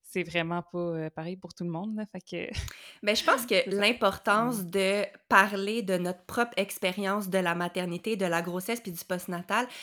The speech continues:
Speaker 2: ça fait en sorte que les gens sont exposés à toutes sortes d'histoires puis qu'au moins,
Speaker 1: Mm-hmm.
Speaker 2: quand on vit quelque chose, on se sent moins seul parce que quand t'entends juste que le postpartum, c'est des belles siestes collées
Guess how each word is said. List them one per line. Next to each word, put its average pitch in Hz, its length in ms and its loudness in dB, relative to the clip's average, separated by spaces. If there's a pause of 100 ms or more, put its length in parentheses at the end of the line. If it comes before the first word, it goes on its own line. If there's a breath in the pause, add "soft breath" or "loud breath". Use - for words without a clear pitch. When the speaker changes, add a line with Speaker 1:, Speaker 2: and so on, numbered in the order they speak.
Speaker 2:
ça 208 220 0
fait 226 140 -2
en 214 100 0
sorte 269 260 -4
que 247 60 -4
les 190 180 -2
gens 220 200 0
sont 196 160 -4
exposés 190 500 -2
à 196 100 0
toutes 269 280 -6
sortes 226 300 -2
d'histoires 202 600 -4
puis 190 100 -10
qu'au 208 320 -2
moins, 226 220 0
Speaker 1:
Mm-hmm. 359 120 -4
Speaker 2:
quand 190 200 4
on 190 40 0
vit 196 200 -6
quelque 208 320 -2
chose, 233 320 -4 (260 loud breath)
on 202 120 2
se - 100 -2
sent 214 160 6
moins 233 280 2
seul 220 440 -2
parce 196 180 -2
que 214 120 -2 (340 loud breath)
quand 302 160 4
t'entends 202 380 2
juste 226 360 -2
que 214 240 0 (200 loud breath)
le 196 180 4
postpartum, 208 720 0
c'est 233 160 0
des 196 160 0
belles 220 240 2
siestes 226 360 -2
collées 202 520 0